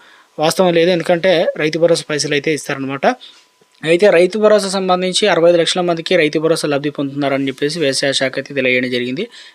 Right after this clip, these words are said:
ఈసారి ఏదైతే యాసంగి సీజన్‌లో పంట వేశారో వారికి సంబంధించి, ఆ, జర్మన్ టెక్నాలజీ వాడుతున్నారు. అత్యంత ఖచ్చితత్వంతోని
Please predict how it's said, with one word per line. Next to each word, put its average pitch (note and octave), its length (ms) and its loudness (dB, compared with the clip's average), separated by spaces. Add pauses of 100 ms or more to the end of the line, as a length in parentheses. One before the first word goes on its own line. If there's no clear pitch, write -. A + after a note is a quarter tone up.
(120)
ఈసారి D#3+ 360 4
ఏదైతే C#3+ 460 2
యాసంగి C3 340 0
సీజన్‌లో C#3 440 0 (380)
పంట C3 160 -4
వేశారో C#3+ 500 0 (360)
వారికి C#3+ 200 2
సంబంధించి, D#3+ 880 0
ఆ, C3 300 -2
జర్మన్ D3+ 360 0
టెక్నాలజీ E3 400 -2
వాడుతున్నారు. C#3 640 -2 (140)
అత్యంత D3 300 -4
ఖచ్చితత్వంతోని C#3+ 880 -2